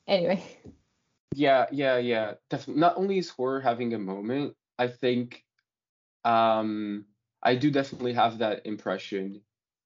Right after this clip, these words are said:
Speaker 2: as well. And I think it really does come down to, um, people reclaiming shit. It, like,
Speaker 1: Yeah.
Speaker 2: cycles of people reclaiming stuff. So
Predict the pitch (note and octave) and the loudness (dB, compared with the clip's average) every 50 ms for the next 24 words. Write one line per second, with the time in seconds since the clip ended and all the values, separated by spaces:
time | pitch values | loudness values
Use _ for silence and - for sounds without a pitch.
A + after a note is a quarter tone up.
0 | _ - - A2+ A2 - A#2+ A#2+ A#2 A2+ A#2 B2 - C#3 C#3+ D#3 E3+ E3 A#3+ A#3 | _ -6 -4 -4 -4 0 2 2 2 2 2 2 0 0 0 0 0 0 -2 -2
1 | A#3 G#3+ D3+ C#3+ C3+ C3+ C3+ A#2 A#2 A2 A2+ - - - - A2 G#2+ G#2+ G#2 G#2 | 0 0 2 2 2 2 2 2 2 0 0 -2 -8 -6 -4 -4 -2 -2 -2 -2
2 | G2+ G2+ G2+ G#2 G2+ - - - G2+ F#2+ F#2 F#2 F#2 F#2 F#2 F#2 F#2+ F#2+ _ _ | -2 -2 -6 -8 -10 -8 -4 -2 0 0 0 0 0 -2 -2 -4 -4 -8 _ _
3 | _ _ _ _ _ _ _ _ _ _ _ _ _ _ _ - G2 G#2 G#2 G#2 | _ _ _ _ _ _ _ _ _ _ _ _ _ _ _ 4 4 6 6 6
4 | G2+ G2+ G#2 G2+ G2 G2 F#2+ F#2+ F#2+ F#2+ F#2+ _ _ _ _ _ _ _ _ _ | 6 4 2 -2 -4 -4 -4 -4 -4 -6 -8 _ _ _ _ _ _ _ _ _
5 | _ _ _ _ _ _ _ _ _ _ _ _ _ _ _ _ _ _ _ _ | _ _ _ _ _ _ _ _ _ _ _ _ _ _ _ _ _ _ _ _
6 | _ _ _ - B2+ B2 B2 B2 - C#3 B2+ B2 B2+ B2 A#2+ B2 B2 - _ _ | _ _ _ -2 0 0 0 2 2 4 6 6 6 6 4 2 0 -2 _ _
7 | _ - A2 A#2 B2+ B2+ A#2+ - - B2+ B2 C3 C3+ C3+ C3 B2 A#2+ A2+ - - | _ -10 -4 -2 0 0 -2 -2 -2 0 2 2 4 2 2 0 0 -2 -4 -4
8 | - A2 G2+ F#2 F2 - - _ _ _ _ _ - A#2 A#2+ A#2+ B2 A#2+ B3+ E4+ | -2 0 0 -2 -2 -6 -12 _ _ _ _ _ -2 -2 -2 2 4 6 6 6
9 | G#4 G#4 - B2 B2 B2 - B2 A#2+ A2+ A#2 B2 A#2 - B2+ A#2+ - B2+ B2 A#2 | 6 6 6 4 4 4 0 -6 -8 -4 -4 -6 -2 0 -2 0 2 2 0 2
10 | A#2 A#2 A2+ A#2 - B2 A#2 A2+ G#2+ G#2 G2+ G#2 - - - F#2 F2 - - _ | 2 0 -2 -2 0 0 0 0 0 -2 -4 -6 -8 -6 -2 -2 -2 -2 -4 _
11 | _ - - - - - A#2+ A2 A2 G#2+ G#2+ G#2+ G#2 - | _ -12 -10 -8 -4 0 0 2 2 2 2 0 -2 -6